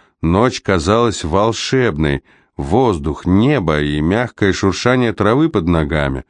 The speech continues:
Он снова вернулся в мир. И этой ночью мир стал для него непередаваемо прекрасным.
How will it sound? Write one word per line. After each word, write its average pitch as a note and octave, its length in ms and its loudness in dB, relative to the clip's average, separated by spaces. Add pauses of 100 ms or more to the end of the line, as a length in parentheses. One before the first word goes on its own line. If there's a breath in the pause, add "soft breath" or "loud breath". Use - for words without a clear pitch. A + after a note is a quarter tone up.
(500 soft breath)
Он E2+ 220 0
снова A2+ 720 0 (380)
вернулся A#2 960 0 (480)
в E2 300 -2
мир. A2 420 2 (880)
И F#2 260 0
этой A#2+ 360 0
ночью G2 560 2
мир A#2 380 2
стал F#2 360 0
для D#2+ 160 0
него D#2+ 440 2 (440)
непередаваемо B2 1040 0
прекрасным. D#2 840 -2